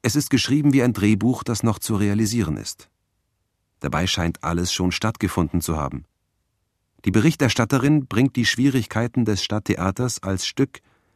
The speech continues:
und der Grafiker gestaltet die Seite wie einen Programmzettel. Sich selbst führen sie auf der Schauspielerliste nicht auf. Ich finde, das hätten sie ruhig machen können.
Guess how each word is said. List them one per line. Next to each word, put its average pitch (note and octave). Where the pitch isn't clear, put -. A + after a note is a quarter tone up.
und G2+
der G2
Grafiker F#2+
gestaltet G2
die G#2+
Seite F#2
wie F#2+
einen G2
Programmzettel. F#2+
Sich A2
selbst F3+
führen C#3
sie A#2
auf G#2+
der A#2+
Schauspielerliste G2
nicht -
auf. -
Ich D2+
finde, E2
das C#2+
hätten F#2+
sie E2
ruhig E2
machen F#2
können. C#2